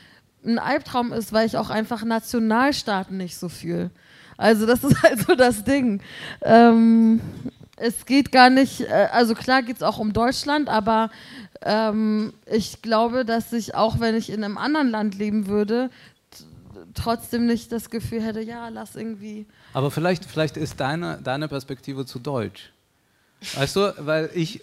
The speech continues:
Speaker 2: ja, weil ich, ich komme, ich bin aufgewa-, ich bin mit achtzehn nach Deutschland. Ähm, und ich erinnere mich ganz gut, dass wir in der Sowjetunion, in den sowjetischen Schulen, das wurde bei uns aufoktroyiert, die Liebe zur Heimat. Äh,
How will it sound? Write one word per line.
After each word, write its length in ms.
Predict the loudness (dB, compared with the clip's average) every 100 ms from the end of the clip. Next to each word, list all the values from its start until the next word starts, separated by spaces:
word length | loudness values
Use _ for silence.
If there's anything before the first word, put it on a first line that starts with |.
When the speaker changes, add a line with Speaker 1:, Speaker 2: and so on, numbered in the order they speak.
| -4
Speaker 2:
ja, 340 | 0 0 -2 -4
weil 300 | -4 -4 -6 -8
ich, 180 | -8
ich 140 | -6 -6
komme, 260 | -6 -6
ich 80 | -8
bin 100 | -8
aufgewa-, 300 | -8 -4 -6
ich 60 | -4
bin 160 | -6
mit 100 | -6
achtzehn 320 | -8 -10 -8 -6
nach 160 | -6
Deutschland. 420 | -6 -8 -8 -14 -16 _ -20 _ -16
Ähm, 420 | -10 -8 -10 -12 -16 _ _
und 220 | -12 -10
ich 100 | -8
erinnere 380 | -8 -6 -6 -6
mich 260 | -6 -10 -10
ganz 280 | -12 -12 -12
gut, 380 | -10 -10 -10
dass 200 | -12 -12
wir 100 | -10
in 80 | -10
der 80 | -10
Sowjetunion, 580 | -12 -12 -14 -14 -14 -14
in 100 | -14
den 100 | -14
sowjetischen 460 | -14 -14 -14 -16 -16
Schulen, 340 | -12 -10 -10
das 160 | -10 -8
wurde 240 | -4 -4 -6 -10
bei 100 | -10
uns 240 | -10 -12 -12
aufoktroyiert, 880 | -12 -10 -14 -14 -16 -12 -10 -10 -14 -20 _
die 60 | -12
Liebe 280 | -8 -8 -8
zur 240 | -10 -12
Heimat. 560 | -10 -8 -4 -4 -6 _ _ _ -20 -18
Äh, 640 | -12 -8 -6 -4 -4 -4